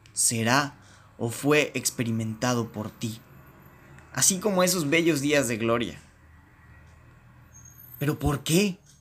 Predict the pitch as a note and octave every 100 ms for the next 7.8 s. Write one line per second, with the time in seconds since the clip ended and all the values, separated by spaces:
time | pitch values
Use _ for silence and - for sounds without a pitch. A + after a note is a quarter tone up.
0 | _ _ - D#3 A3+ A3 - G#3 G3+ F3
1 | D#3+ E3 F3 B2+ - - _ _ - -
2 | - - - - - - - - D#3 D#3+
3 | F#3+ G3+ G#3+ G3+ F3 F3 - - - -
4 | C#3 C3 C#3+ C3+ C3+ C3+ C#3+ C#3+ C3 A#2+
5 | A#2 B2 A2+ C3+ D#3 A3 A3 - - -
6 | - - - - - - - - - -
7 | - F3 - D3 F#3 C#3+ - -